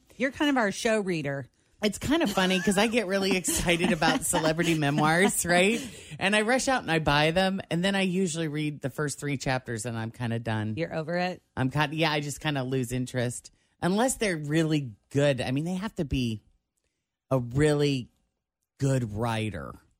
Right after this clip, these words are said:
Speaker 1: Mm-hmm.
Speaker 2: Like, sometimes it's just like, "Okay, this person obviously just isn't."
Speaker 1: Yeah.
Speaker 2: You know?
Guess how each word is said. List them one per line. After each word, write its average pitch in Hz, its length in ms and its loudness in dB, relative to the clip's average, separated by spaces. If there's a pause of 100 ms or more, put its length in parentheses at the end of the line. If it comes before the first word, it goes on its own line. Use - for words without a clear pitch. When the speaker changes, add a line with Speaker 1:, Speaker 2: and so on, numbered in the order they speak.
(200)
Speaker 1:
Mm-hmm. 165 140 -2
Speaker 2:
Like, 143 240 2
sometimes 180 580 -2
it's 135 220 -4
just - 320 -4
like, 110 180 -4 (100)
"Okay, 120 140 -8
this 113 160 -8
person 117 320 -10
obviously 104 680 -6 (1600)
just - 180 -8
isn't." 104 640 -8
Speaker 1:
Yeah. 143 320 -6
Speaker 2:
You 120 180 -4
know? 110 320 -4